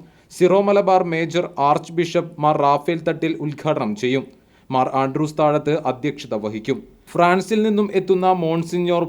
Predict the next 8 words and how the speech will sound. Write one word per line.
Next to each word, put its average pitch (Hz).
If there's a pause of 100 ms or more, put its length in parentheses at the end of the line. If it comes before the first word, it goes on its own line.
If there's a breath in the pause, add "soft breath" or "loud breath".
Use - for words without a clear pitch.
(120)
പാസ്കൽ 151 (180)
ഗോൾനീഷ് 165 (240)
വിശിഷ്ടാതിഥിയാകും. 143 (500 soft breath)
വിശ്വാസ 143 (120)
പ്രതിജ്ഞ 156 (180)
ഏറ്റുചൊല്ലിയതിനു 160 (120)
ശേഷം 160 (400 loud breath)
വിശുദ്ധ 156